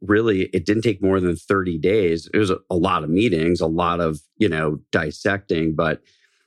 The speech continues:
you know, they, they came along pretty quickly and kind of believed in the plan. It's not something they had seen before. It's not something they thought they could do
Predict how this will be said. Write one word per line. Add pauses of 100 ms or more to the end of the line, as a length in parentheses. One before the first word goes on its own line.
(140)
you
know,
they,
they
came
along
pretty
quickly
and
kind
of
believed
in
the
plan.
It's
not
something
they
had
seen
before.
It's
not
something
they
thought
they
could
do